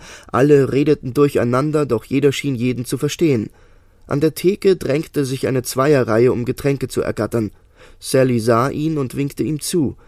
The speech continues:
Er nickte ihr kurz zu, dann wurde er an einen der Tische gerufen,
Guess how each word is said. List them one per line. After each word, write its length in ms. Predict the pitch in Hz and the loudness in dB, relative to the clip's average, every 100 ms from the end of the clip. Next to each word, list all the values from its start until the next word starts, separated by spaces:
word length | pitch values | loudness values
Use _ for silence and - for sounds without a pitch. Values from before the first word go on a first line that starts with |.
| _ _ _ - | _ _ _ -2
Er 100 | 135 | 2
nickte 260 | 165 - | 2 0
ihr 180 | 151 143 | 0 0
kurz 320 | - 151 - | 0 -2 -4
zu, 280 | - 160 180 | -4 -2 0
dann 300 | 156 143 151 | 0 0 -2
wurde 200 | 147 147 | 0 0
er 240 | - 139 | 2 0
an 140 | - 143 | 0 -4
einen 240 | 120 143 | -2 0
der 140 | 139 - | 0 -2
Tische 260 | 175 151 | -2 -2
gerufen, 540 | 123 120 135 127 131 | -2 -2 -2 -2 -2